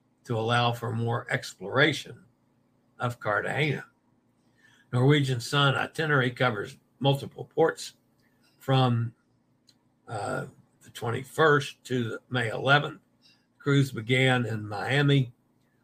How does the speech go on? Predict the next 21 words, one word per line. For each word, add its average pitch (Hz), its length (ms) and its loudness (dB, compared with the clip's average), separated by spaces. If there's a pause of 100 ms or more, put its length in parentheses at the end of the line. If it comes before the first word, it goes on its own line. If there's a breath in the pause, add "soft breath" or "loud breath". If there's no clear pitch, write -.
(120)
followed 131 460 4
by 120 220 2
the 110 140 -6
now 123 320 2
extended 110 500 -4
stop 113 400 0
in - 120 -12
Cartagena. 117 800 -2 (1200)
Uh, 107 160 -4
from 107 240 -8
Cartagena, 127 720 2
the 113 120 -8
cruise 131 440 0
was 143 100 -16
scheduled 139 480 -4
to 110 100 -10
visit 113 440 -8 (500)
Punta 127 320 2
Re-, - 640 -2
Punta, 120 560 -4 (560)
mm, 127 280 -2